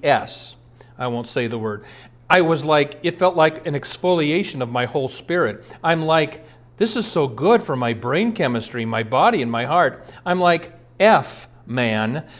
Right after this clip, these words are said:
why in the world would the church say not to do this?" Like, I could tell it was what I needed, and it was so good.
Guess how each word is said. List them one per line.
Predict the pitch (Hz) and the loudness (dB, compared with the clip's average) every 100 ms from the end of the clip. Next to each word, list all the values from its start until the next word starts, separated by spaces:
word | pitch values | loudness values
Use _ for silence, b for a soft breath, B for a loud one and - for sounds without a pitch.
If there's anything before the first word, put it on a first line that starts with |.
| B | B
why | 127 170 262 | 2 6 6
in | 220 | 6
the | |
world | 156 165 170 165 | 4 4 4 2
would | 143 | -2
the | 143 | -2
church | 139 165 156 | -2 -2 -2
say | - 151 143 | -2 0 0
not | 139 143 135 | -2 -2 -2
to | - | -2
do | 180 220 247 | -2 0 0
this?" | 117 90 - B B - | -2 -6 -14 B B 2
Like, | 185 196 | 4 4
I | |
could | 190 170 | 2 0
tell | - 226 | 2 4
it | 240 | 4
was | 143 | 2
what | 143 147 | -2 0
I | 131 | 0
needed, | 123 139 208 165 160 B | 0 -2 0 -2 -2 B
and | 156 156 | -4 -4
it | |
was | 151 131 | -2 -4
so | - 143 | -2 -2
good. | 127 123 175 123 175 | -2 0 0 0 -2